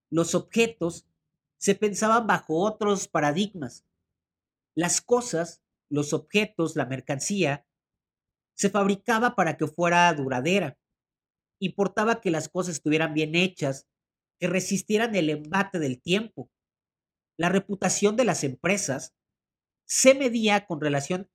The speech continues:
a la durabilidad y la buena hechura de aquello que vendían. Pero todo esto cambió a razón del cártel Phoebus, espero pronunciarlo bien, donde mucho tuvo que ver Tomás Alva Edison. La situación era la siguiente.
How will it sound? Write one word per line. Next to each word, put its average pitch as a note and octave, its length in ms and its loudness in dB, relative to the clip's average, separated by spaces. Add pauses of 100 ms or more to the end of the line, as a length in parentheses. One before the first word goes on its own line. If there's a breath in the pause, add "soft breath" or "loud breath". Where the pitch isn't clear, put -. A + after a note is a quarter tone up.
a G#3 120 2
la G#3 180 4
durabilidad E3+ 880 -2
y E3 80 -4
la C#3+ 120 0
buena D#3 300 -4
hechura F3+ 480 -4
de C3 60 -4
aquello D3+ 380 -6
que - 100 -6
vendían. B2+ 500 -8 (1160)
Pero G#3+ 240 2
todo C#4+ 300 4
esto A#3 320 0
cambió E3 380 0
a F3+ 60 6
razón D#3+ 420 -2
del D#3+ 240 -2
cártel D3 560 -2 (160)
Phoebus, D3 460 -2 (320)
espero D#3 340 -2
pronunciarlo B2 560 -6
bien, A2+ 240 -6 (600)
donde F3 220 2
mucho A3+ 420 0
tuvo G3 280 2
que D#3+ 120 2
ver D#3+ 360 4
Tomás D3+ 440 0
Alva D3 640 4
Edison. D#3+ 560 -4 (1000)
La G3 80 0
situación A#3 460 0
era C#4+ 120 4
la F#3+ 120 4
siguiente. C#3+ 540 -2